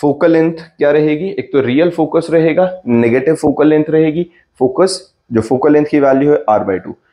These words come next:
यहाँ पे virtual focus रहेगा और positive value रहेगी,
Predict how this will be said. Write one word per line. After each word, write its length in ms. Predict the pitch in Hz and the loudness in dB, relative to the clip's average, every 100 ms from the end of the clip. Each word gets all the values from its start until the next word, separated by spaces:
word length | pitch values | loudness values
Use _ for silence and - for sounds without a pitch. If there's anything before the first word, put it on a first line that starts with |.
| _ _ | _ _
यहाँ 360 | 113 131 143 175 | -4 -2 0 -2
पे 160 | - 170 | 0 0
virtual 480 | 113 120 - 175 | 0 -2 0 -2
focus 380 | 170 160 147 165 | 0 -2 -2 -2
रहेगा 260 | 160 160 160 | 0 2 2
और 500 | 147 - - 127 - | -2 -6 -4 -4 -2
positive 460 | 110 120 131 170 156 | -2 0 2 2 2
value 240 | 147 160 | 2 2
रहेगी, 360 | 160 165 170 | 2 0 -2